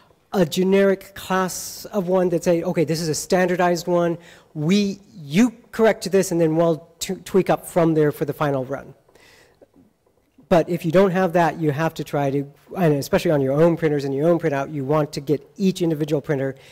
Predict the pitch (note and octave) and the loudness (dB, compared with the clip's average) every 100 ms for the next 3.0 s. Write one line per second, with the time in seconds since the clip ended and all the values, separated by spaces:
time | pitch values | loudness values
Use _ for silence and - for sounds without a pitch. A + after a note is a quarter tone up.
0 | - _ _ _ G3 F#3 D3+ - _ _ | -20 _ _ _ 0 0 0 -6 _ _
1 | G3 - E3 D3+ E3 D3 D#3 C#3+ C#3+ C3+ | -8 -2 -2 0 -2 -2 -2 0 -2 -4
2 | A#2+ B2+ C3 B2+ D3+ C#3 B2+ B2 B2 - | -8 -8 -8 -4 -2 -2 -2 -4 -6 -6